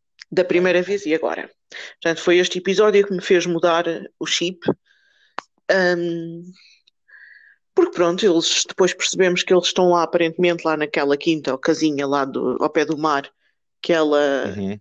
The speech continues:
Speaker 2: uhum.
Speaker 1: que ela disse que pontos ia levar, não é? E estão com a Sanvi também, portanto estão em boas mãos. E pronto, e depois a conversa que ela tem,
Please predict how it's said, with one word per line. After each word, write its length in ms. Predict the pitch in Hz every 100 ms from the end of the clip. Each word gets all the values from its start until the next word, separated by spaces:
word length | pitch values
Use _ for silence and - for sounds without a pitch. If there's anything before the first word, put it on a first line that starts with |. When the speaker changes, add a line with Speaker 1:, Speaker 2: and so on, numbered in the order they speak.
| -
Speaker 2:
uhum. 120 | 92
Speaker 1:
que 80 | 165
ela 180 | 147 143
disse 240 | 156 -
que 80 | -
pontos 280 | 151 156 -
ia 140 | 160
levar, 340 | 165 175 302 370
não 100 | 247
é? 120 | 254
E 40 | 262
estão 180 | 160
com 120 | 156 156
a 40 |
Sanvi 380 | - 160 165 165
também, 340 | 185 185 233
portanto 280 | 277 - 156
estão 180 | 170 156
em 80 | 160
boas 220 | 156 180
mãos. 340 | 226 269 - - - - - - _ _ -
E 140 | 359
pronto, 320 | 349 190 214 294
e 60 |
depois 280 | - 220 214
a 40 |
conversa 500 | 214 226 214 226 -
que 120 | 233 226
ela 200 | 220 220
tem, 560 | 220 233 202 170 -